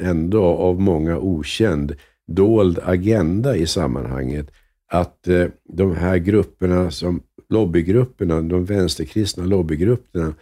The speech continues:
de ömmade inte för de civila i Sudan i första hand, utan vad de ville var att delta i en kamp mot islamiseringen. Och för att lyckas med det så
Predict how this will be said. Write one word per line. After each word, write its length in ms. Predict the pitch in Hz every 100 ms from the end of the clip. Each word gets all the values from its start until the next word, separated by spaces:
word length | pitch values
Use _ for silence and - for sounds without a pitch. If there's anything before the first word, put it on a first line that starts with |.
| _ _ _ _ _ _
de 220 | - 98
ömmade 500 | 135 143 90 90 95
inte 300 | 107 78 76
för 320 | 71 82 85 -
de 200 | - 87
civila 520 | 87 101 87 71 76 78
i 100 | 78
Sudan 500 | - 98 147 101 71
i 60 |
första 360 | - - - -
hand, 340 | - 58 - - _ _
utan 200 | 80 87
vad 120 | 87 82
de 320 | 101 143 147
ville 400 | 131 52 57 58 _ _ _
var 180 | 80 82
att 160 | 80
delta 680 | 98 92 69 - 90 90 -
i 160 | 82
en 120 | 82 78
kamp 400 | 65 67 76 67 -
mot 340 | 71 65 -
islamiseringen. 1120 | 65 - 82 80 - 104 147 120 55 60 62 - _ _ _ _ _ _ -
Och 140 | 98
för 140 | 95 104
att 180 | 101 113
lyckas 420 | 113 - 101 -
med 120 | 135
det 220 | 78 78
så 220 | 82 92